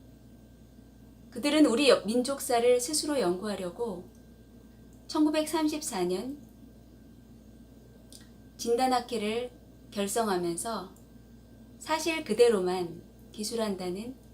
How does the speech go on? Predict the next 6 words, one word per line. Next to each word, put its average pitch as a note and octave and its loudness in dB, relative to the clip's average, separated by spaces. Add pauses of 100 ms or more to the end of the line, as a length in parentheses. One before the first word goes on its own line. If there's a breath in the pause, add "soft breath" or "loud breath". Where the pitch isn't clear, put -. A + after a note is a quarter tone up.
(560)
랑케의 A#3 -4
구호를 G#3 -6
차용했습니다. G3+ -8 (1400)
랑케는 D4 4
역사의 B3+ 2
사실에서 G3+ -4